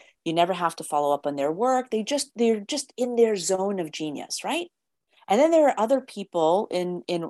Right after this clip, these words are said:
you know, that might be complaining, might, you know, might be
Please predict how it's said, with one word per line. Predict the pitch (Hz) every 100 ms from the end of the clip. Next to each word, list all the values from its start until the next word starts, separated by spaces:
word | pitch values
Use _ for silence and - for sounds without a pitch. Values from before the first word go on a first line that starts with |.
| - -
you | 175
know, | 143 151 - _ _ _ -
that | 185 185 - _ _ _ _ _ _ -
might | 165 175
be | 180 170
complaining, | - 175 - 180 165 - - - - -
might, | 165 175 - -
you | 175
know, | 147 143 143 - - -
might | 180 185
be | 175